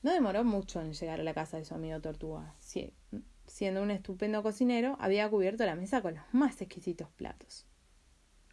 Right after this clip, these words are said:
Anansi se sentó a la mesa y cuando alcanzaba uno de sus finos platos, Tortuga exclamó: "Detente, Anansi, traes puesto tu abrigo. Qué malos modelos,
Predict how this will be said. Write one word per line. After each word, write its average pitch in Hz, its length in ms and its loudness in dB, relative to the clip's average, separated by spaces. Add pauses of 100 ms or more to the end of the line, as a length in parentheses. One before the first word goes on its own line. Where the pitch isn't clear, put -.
(760)
Anansi 190 440 4
se 185 200 -8
sentó 170 280 -6
a 190 60 2
la 254 140 6
mesa 247 420 2
y 277 160 -4
cuando 320 240 2
alcanzaba 220 640 2
uno 196 160 -2
de 185 100 -2
sus 170 160 -10
finos 247 300 2
platos, 180 420 0
Tortuga 175 400 -2
exclamó: 160 500 -10 (460)
"Detente, 311 540 6
Anansi, 226 640 2
traes 285 260 2
puesto 233 320 2
tu 196 80 0
abrigo. 170 500 0
Qué 403 200 4
malos 196 260 2
modelos, 180 400 0